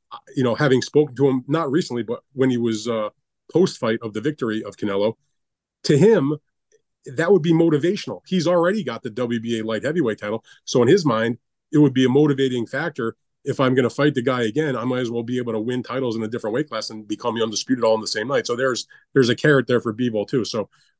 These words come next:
uh, it's a possibility, but don't ca-, I don't count on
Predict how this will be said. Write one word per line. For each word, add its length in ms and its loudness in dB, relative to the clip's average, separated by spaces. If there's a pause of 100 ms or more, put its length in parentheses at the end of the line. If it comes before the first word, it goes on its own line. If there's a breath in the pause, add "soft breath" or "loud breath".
(140)
uh, 300 -2
it's 220 -2
a 80 4
possibility, 600 0
but 220 -4
don't 240 0
ca-, 160 -4
I 80 0
don't 180 0
count 280 -8
on 200 -8